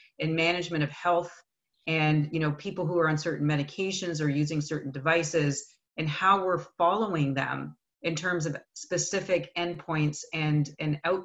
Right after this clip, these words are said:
you know, and, and health outcomes. So how do we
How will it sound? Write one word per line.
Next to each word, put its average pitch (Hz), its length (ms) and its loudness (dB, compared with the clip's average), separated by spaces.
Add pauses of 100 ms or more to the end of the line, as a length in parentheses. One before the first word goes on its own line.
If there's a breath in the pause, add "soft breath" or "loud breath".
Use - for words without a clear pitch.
(140)
you 160 100 -2
know, 147 200 4
and, 147 420 0
and 151 140 0
health 175 320 0
outcomes. - 720 -6 (480 soft breath)
So 185 360 2 (160)
how 226 400 4
do 233 160 0
we 196 520 -2